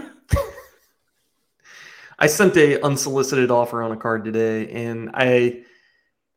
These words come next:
I don't like it really when I get them because if he's, if he's not listed, he's n-,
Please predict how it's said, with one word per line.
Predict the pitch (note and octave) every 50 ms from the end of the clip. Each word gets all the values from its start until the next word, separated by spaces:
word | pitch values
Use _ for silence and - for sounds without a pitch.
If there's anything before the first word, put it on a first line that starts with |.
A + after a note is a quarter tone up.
| _ _ _ _ _ -
I | F3
don't | A3+ G3+ D#3
like | D3 C#3+ -
it | - - -
really | C3+ C#3+ D3 D3 C#3 C#3
when | C#3 C3
I | B2+ C3
get | B2+ C3 C#3+ C#3+
them | D3+ D3+ D3+ D3+
because | C3+ C3 C3 C#3 C3 B2+ B2+ B2 B2 B2 A#2+ - -
if | - -
he's, | C#3 C#3 - - - - - _ _ -
if | -
he's | - C3 B2+
not | D3+ E3 C3+ C3+
listed, | C#3 C3+ - - B2+ A2+
he's | A2+ A#2
n-, | A#2+ A2+ -